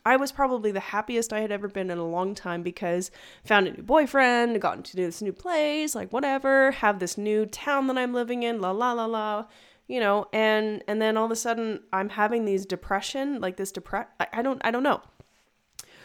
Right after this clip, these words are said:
So I ended up going to my family doctor and I said, "Hey, I'm, I'm experiencing this. Like, I don't really know what to do. I think it's a side effect of this." And I was able to recognize that I'm pretty sure it's a side effect of the medication. Thank the Lord.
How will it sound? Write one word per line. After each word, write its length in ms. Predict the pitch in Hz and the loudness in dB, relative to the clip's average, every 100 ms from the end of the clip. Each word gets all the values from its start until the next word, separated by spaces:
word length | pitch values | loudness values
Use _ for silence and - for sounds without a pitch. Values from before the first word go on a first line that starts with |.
| - | -4
So 80 | 254 | 4
I 80 | 254 | 6
ended 160 | 277 330 | 6 4
up 160 | 247 | 2
going 380 | 226 254 254 247 | 2 2 2 -2
to 400 | - 233 214 202 | -4 -2 0 0
my 200 | 196 190 | -2 -4
family 360 | - 208 208 170 | 0 0 0 -2
doctor 600 | 147 294 349 - 170 175 | 2 4 4 0 0 0
and 120 | 175 | -2
I 60 | |
said, 260 | 185 185 185 | -6 -8 -8
"Hey, 280 | - 226 220 | -4 -2 0
I'm, 200 | 196 175 | -2 -4
I'm 160 | 175 175 | -8 -8
experiencing 800 | - 202 220 233 220 - 220 220 | -8 -4 -2 -2 -4 -4 -6 -4
this. 400 | 208 208 208 170 | -4 -6 -8 -12
Like, 100 | 160 | -10
I 80 | |
don't 120 | 180 190 | -10 -6
really 180 | 190 | -6
know 80 | 185 | -6
what 140 | 175 - | -8 -10
to 80 | |
do. 400 | 170 208 220 220 | -8 -2 2 2
I 100 | 190 | 0
think 160 | 180 185 | -2 -6
it's 180 | 170 - | -8 -8
a 40 | |
side 200 | - 175 | -6 -6
effect 220 | 175 180 | -4 -6
of 120 | - 160 | -8 -12
this." 100 | 180 | -8
And 100 | - | 0
I 80 | 226 | 4
was 140 | 233 262 | 4 2
able 160 | 254 | 0
to 160 | 226 202 | 0 2
recognize 600 | 214 247 208 208 175 170 | 4 2 -2 -4 -4 -4
that 100 | 185 | -4
I'm 120 | 185 | -4
pretty 200 | 180 233 | -4 -6
sure 200 | 214 208 | -4 -6
it's 140 | 185 180 | -6 -8
a 60 | |
side 240 | - 175 175 | -8 -6 -6
effect 280 | 180 175 | -8 -10
of 60 | 165 | -10
the 60 | 165 | -6
medication. 640 | 160 - 202 214 - 165 | -8 -4 -2 -2 -2 -6
Thank 240 | 185 180 180 | -6 -6 -6
the 80 | |
Lord. 460 | 165 165 - 117 | -8 -8 -8 -12